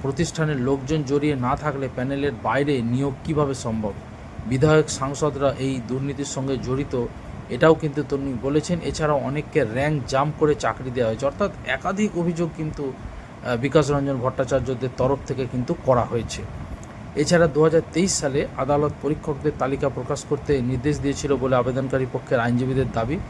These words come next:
কিন্তু প্রাথমিক শিক্ষা পর্ষদ তা দিতে ব্যর্থ হয়েছে, অর্থাৎ লিস্টই প্রকাশ করতে পারেনি। বিয়াল্লিশ হাজার যে টোটাল লিস্ট, আমার মনে আছে, এটা এর আগে অমৃতা সিনহা, মাননীয় বিচারপতি, নির্দেশ দিয়েছিলেন, কিন্তু নানাভাবে সেটি এখনও পর্যন্ত হয়ে ওঠেনি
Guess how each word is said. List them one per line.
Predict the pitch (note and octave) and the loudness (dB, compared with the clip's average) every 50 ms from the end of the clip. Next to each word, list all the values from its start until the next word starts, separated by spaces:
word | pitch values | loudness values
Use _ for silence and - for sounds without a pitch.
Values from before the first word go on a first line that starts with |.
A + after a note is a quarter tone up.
| - - - - - - - | -10 -14 -14 -14 -14 -6 0
কিন্তু | - F3 F3 D#3+ - | 2 2 2 2 4
প্রাথমিক | D3 B2+ B2+ B2+ - F#3+ G3 F#3 - | 4 4 4 6 6 6 6 4 2
শিক্ষা | - F3+ F3 - F3+ E3+ | 0 -4 -2 2 2 2
পর্ষদ | - E3 E3 - - F3+ D#3+ - | 4 4 2 2 2 -2 -2 2
তা | - C3+ C#3+ | 4 4 4
দিতে | C3+ B2 C3+ - D#3 C#3+ | 4 2 -2 2 2 2
ব্যর্থ | G#2 - B2 C3+ C3 - - | 2 4 4 4 4 2 -2
হয়েছে, | D3 B2+ A2 G#2 - A2 | 0 0 0 -2 -2 -2
অর্থাৎ | A#2+ C#3 - F#3+ F3+ D#3 C#3+ C3+ C3+ | -2 -2 0 0 0 0 0 0 2
লিস্টই | E3+ G3+ - - - A3 G#3+ | 2 2 2 2 0 -2 0
প্রকাশ | - F#3+ E3 - E3+ E3+ - | 0 0 2 2 2 2 2
করতে | - C#3+ - - C#3+ | -2 -2 0 -2 -4
পারেনি। | - A2 G#2 G#2 - - - - - - - - - - - - - G#2+ | -2 -2 -4 -4 -6 -8 -10 -10 -10 -10 -12 -14 -14 -12 -12 -8 -8 -4
বিয়াল্লিশ | A2 B2 C3+ C#3 C#3+ D3+ D#3+ F3 - F3+ | 2 6 8 8 8 8 6 6 4 4
হাজার | F3 E3 F#3 F3 D#3+ | 2 2 2 2 2
যে | F#3 F3 - - | 2 0 2 0
টোটাল | D3+ B2+ - D#3+ D#3 | -2 2 4 4 4
লিস্ট, | C3 A#2+ C3 E3+ E3 B2+ - - - - | 4 4 4 4 4 4 2 -2 -6 -6
আমার | - C#3 D#3 D3 | -2 0 0 0
মনে | C3+ B2 B2+ C#3+ D#3 D#3+ | 0 0 -2 2 4 4
আছে, | D#3 D#3 - C#3+ C#3+ - | 4 4 2 -4 -4 -4
এটা | C3 B2+ D3+ D3 C#3+ B2+ | -4 2 4 4 4 4
এর | - D3+ D#3 C#3+ | 4 4 4 6
আগে | C3 C3 C3+ C#3 C#3+ | 6 4 2 4 2
অমৃতা | C3 B2+ C3+ D3 D3+ E3 D3+ E3 D3 | 2 4 2 2 0 2 2 2 0
সিনহা, | - - D3+ C#3 B2+ B2 | 2 0 -2 0 0 2
মাননীয় | B2 B2+ C3 C3+ C#3 C#3+ C#3 | 2 2 0 0 -2 -2 -4
বিচারপতি, | B2+ B2 - C#3 B2 D3 C#3 B2 A#2+ C3+ D#3+ - - - - - - - - | -4 0 0 -2 0 0 -4 -4 -4 -8 -8 -10 -14 -14 -14 -14 -14 -6 -2
নির্দেশ | B2+ C#3+ C#3+ C3+ C3+ F3 E3+ D#3 | 0 0 0 2 4 4 4 6
দিয়েছিলেন, | C3 D3 C#3+ C3 - C#3+ D3 F3+ F#3 F3 | 4 2 2 2 2 0 -2 -2 -2 -2
কিন্তু | - - C3 C3 | -2 -4 -4 -4
নানাভাবে | C#3 C3 C3 C#3+ D#3+ F3+ F3+ E3 F3 E3 D#3+ | -2 0 0 4 4 4 6 6 4 2 2
সেটি | D#3 - D#3 - E3 | 0 -4 -4 0 2
এখনও | C#3 A#2 B2 D3+ D#3 | 2 2 2 0 0
পর্যন্ত | C#3 D#3 D3 C#3 D#3+ B2 G#2+ | 0 0 0 0 -2 -2 0
হয়ে | A#2+ A#2+ C3+ | 0 0 2
ওঠেনি | C3+ C3+ C3+ C#3 B2+ B2+ B2 | 2 0 0 -2 -2 -2 -2